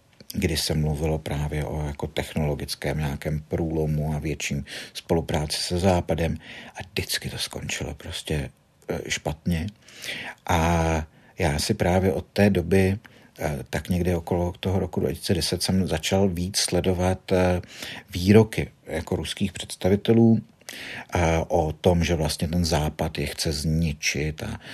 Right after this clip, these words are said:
o nějakém údajném Dalesovi plánu prostě po roce čtyřicet pět, který má prostě rozložit sovětskou společnost a tak dále. Eh, pak už to byly takový ty, eh,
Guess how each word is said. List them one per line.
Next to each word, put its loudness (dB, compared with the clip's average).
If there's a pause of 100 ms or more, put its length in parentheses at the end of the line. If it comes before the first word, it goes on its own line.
(260)
o -2
nějakém -2
údajném 0
Dalesovi 0
plánu 0
prostě -8
po -4
roce -4
čtyřicet -4 (120)
pět, 0
který -2
má -2
prostě -4
rozložit 0
sovětskou -4
společnost -6
a -8
tak 0
dále. 2 (640)
Eh, 6 (380)
pak 0
už 0
to 4
byly 8
takový 2
ty, 2 (280)
eh, 0